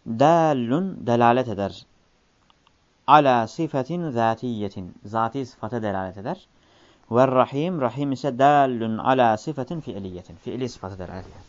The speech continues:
Nedir bu kavramlar? Bunları açmamız lazım. Şimdi Allah Azze ve Celle'nin sıfatlarını ehl-i sünnet vel cemaat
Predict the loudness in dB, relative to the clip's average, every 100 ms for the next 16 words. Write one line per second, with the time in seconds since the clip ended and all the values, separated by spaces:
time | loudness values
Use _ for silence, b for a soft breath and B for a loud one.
0 | -20 -16 -6 -4 -2 -4 -6 -14 -14 -16
1 | -16 -12 -8 -8 -10 -16 -16 -20 -20 -20
2 | -20 -20 -20 _ b b b b b _
3 | -20 -20 -20 -20 -20 -20 _ -20 _ -20
4 | -20 -18 -20 -14 -14 B B B B B
5 | B B -4 -2 -2 -2 -2 -2 -2 -2
6 | -2 -4 -6 -10 -6 -6 -4 -6 -6 -8
7 | -14 -18 -12 -10 -8 -8 -10 -10 -12 -10
8 | -10 -6 -6 -4 -8 -8 -12 -14